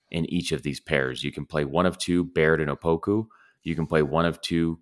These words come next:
Kay and Blessing." Um, after second watch, I'm not there yet with Kay and Blessing,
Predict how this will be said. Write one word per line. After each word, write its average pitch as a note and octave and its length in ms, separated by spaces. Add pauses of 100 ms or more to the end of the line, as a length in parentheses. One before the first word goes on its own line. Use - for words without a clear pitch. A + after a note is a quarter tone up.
Kay D#2 240
and C2+ 120
Blessing." B1+ 480 (760)
Um, B1+ 560 (920)
after E2+ 280
second F#2 400
watch, E2+ 300
I'm D#2+ 140
not E2 240
there D#2 220
yet D#2 320
with D2+ 200
Kay D#2 200
and C#2+ 120
Blessing, F#2 560